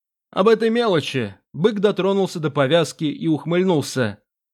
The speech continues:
«Да ну, Кэп, не о чем волноваться». «Я волнуюсь не из-за этого», ответил Райтон.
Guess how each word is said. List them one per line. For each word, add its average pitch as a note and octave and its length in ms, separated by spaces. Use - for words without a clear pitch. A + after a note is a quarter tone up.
«Да G3 180
ну, A3+ 160
Кэп, D3+ 400
не F#3+ 140
о F3+ 120
чем E3 180
волноваться». D#3 840
«Я B2 260
волнуюсь G3+ 460
не F#3+ 140
из-за F3 160
этого», C3 640
ответил C#3 460
Райтон. C3+ 520